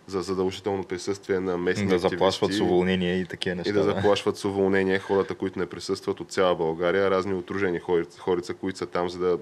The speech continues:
Speaker 1: вземат някой лев, да хапнат някаква филия с финска маса и да не бъдат уволнени от работа. А това е доста парадоксален факт, бих го нарекал аз. Ти в София, ако не можеш, нали, спечелил си избори преди няма и година и ако не можеш да изкараш някакви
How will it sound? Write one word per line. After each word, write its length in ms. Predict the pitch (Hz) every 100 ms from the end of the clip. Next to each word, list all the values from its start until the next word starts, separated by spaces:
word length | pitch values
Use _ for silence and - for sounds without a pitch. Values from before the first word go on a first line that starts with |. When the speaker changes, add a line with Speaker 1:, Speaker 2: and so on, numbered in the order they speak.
| 76
Speaker 1:
вземат 380 | 82 92 90 85
някой 280 | 90 - 76
лев, 160 | 87 90
да 80 |
хапнат 420 | 85 90 - 85 90
някаква 240 | 82 85
филия 300 | - 87 82
с 200 | 78 -
финска 320 | 85 80 -
маса 340 | 78 87 - 92
и 100 | 90
да 160 | 92
не 100 | 92
бъдат 260 | 85 87 85
уволнени 460 | 87 87 85 82
от 100 | 80
работа. 300 | 80 76 73 73 - _ - - - - - - -
А 80 | 87
това 300 | - 87 92
е 40 |
доста 420 | 92 101 - 107
парадоксален 680 | 90 107 98 92 - 95 92
факт, 220 | - 92 85
бих 80 | 85
го 100 | 80
нарекал 340 | 71 67 69
аз. 100 | 67
Ти 160 | - 95 - - - -
в 120 | - 80
София, 380 | - 95 95 110
ако 180 | 101 95
не 80 | 87
можеш, 300 | 92 95 95
нали, 160 | 82
спечелил 440 | - 80 - 92 90
си 140 | 90
избори 260 | 87 87 85
преди 220 | 80 82
няма 260 | 82 85
и 40 | 80
година 380 | 76 71 92 95
и 60 |
ако 180 | 87 82
не 60 | 78
можеш 220 | 87 87
да 60 | 82
изкараш 380 | - 85 82
някакви 300 | 85 80 -